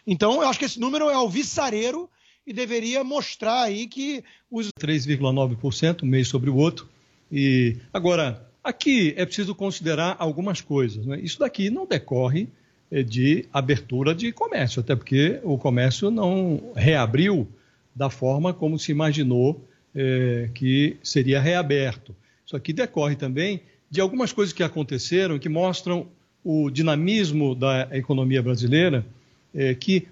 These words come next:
Speaker 2: por exemplo, o comércio online. São coisas que vieram pra ficar. Algumas empresas que não valorizavam muito essa área, é, online, a venda,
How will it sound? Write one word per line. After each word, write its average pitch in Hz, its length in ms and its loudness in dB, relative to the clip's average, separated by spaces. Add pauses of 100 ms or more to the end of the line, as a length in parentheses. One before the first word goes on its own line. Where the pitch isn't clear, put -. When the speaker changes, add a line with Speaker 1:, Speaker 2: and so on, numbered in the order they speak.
Speaker 2:
por 233 160 0
exemplo, 208 560 0
o 190 120 -2
comércio 190 600 -2
online. 156 760 -4 (560)
São 214 180 -6
coisas 226 260 0
que 233 160 0
vieram 190 360 2
pra 196 120 -4
ficar. 175 440 -2
Algumas 151 360 -4
empresas 180 480 0
que - 120 -8
não 208 260 0
valorizavam 165 720 0
muito 143 480 -2 (320)
essa 160 300 2
área, 139 680 0 (240)
é, 127 300 -2
online, 147 540 2
a 135 80 2
venda, 147 600 2